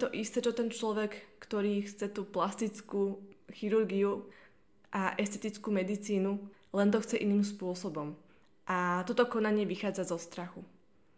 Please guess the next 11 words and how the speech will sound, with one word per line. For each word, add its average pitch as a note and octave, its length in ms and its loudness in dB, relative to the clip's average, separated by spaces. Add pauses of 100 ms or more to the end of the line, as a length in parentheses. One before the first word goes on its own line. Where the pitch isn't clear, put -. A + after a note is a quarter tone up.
(280)
Rovnako B3 480 2
je A3+ 160 8
to A3+ 160 0
aj G#3 240 2
s G3+ 160 2
udržiavaním G3+ 720 2
zdravia E3+ 480 -2 (720)
a F#3 160 -2
s - 240 0
tým, G#3 480 2 (640)
ako G#3+ 240 -2